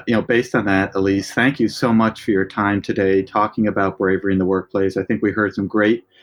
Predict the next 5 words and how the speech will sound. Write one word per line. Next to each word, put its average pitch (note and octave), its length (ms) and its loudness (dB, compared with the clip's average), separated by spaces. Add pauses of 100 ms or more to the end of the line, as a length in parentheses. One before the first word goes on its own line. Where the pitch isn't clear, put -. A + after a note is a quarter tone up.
(180)
ideas A2 520 2
around F#2 320 0
vulnerability, A#2 680 0
authenticity, A2+ 1000 0 (300)
transparency, A2 1300 0